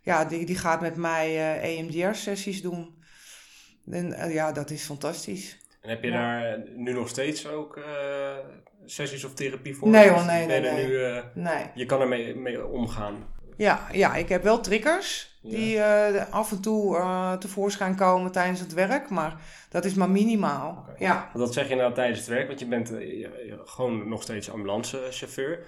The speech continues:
Speaker 1: Ja.
Speaker 2: Hoe ging jouw eerste dienst?
Speaker 1: Eh, nou, dat was al best wel snel. Ik, eh, het is, eh, eenentwintig november gebeurd, tweeduizend vijftien. Ik was in december rond de kerstborrel die ik altijd zelf organiseerde op
Speaker 2: Ja.
Speaker 1: het werk, was ik er al.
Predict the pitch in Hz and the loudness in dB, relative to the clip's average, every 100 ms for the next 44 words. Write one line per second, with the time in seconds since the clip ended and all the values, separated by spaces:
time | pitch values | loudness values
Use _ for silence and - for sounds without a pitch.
0 | - 202 202 - - - _ - 131 143 | -4 0 0 -2 -16 -20 _ -6 -2 0
1 | 139 139 127 120 156 135 - - - _ | 0 0 -2 -2 -2 -2 -4 -12 -14 _
2 | - _ _ _ - - - - - - | -20 _ _ _ -20 -20 -20 -20 -12 2
3 | 214 214 208 196 233 208 202 196 240 247 | 8 8 8 6 2 2 2 2 2 2
4 | 196 - 196 240 370 - - _ - 196 | 0 2 4 4 2 -2 -16 _ -10 -8
5 | 190 180 190 190 190 190 190 180 175 - | -2 4 6 4 2 0 4 4 4 4
6 | 202 202 208 190 190 196 196 190 185 196 | 2 2 2 2 2 2 2 2 2 0
7 | 190 196 196 196 185 180 180 180 - 185 | 4 6 4 2 -2 0 0 -2 2 4
8 | 190 202 190 175 170 175 180 175 170 175 | 4 2 -4 -4 -4 -2 -2 -2 0 0
9 | 196 185 175 180 185 185 196 190 190 - | 0 0 0 -2 -4 -2 -2 -2 -4 -10
10 | - _ - 185 175 170 175 180 175 175 | -20 _ -2 2 4 2 0 2 2 2
11 | 185 208 202 202 180 190 190 214 208 190 | 2 6 6 6 0 0 0 2 2 0
12 | 156 180 175 165 - 175 233 220 185 190 | -2 2 2 0 -2 -2 -2 0 4 6
13 | 294 | 4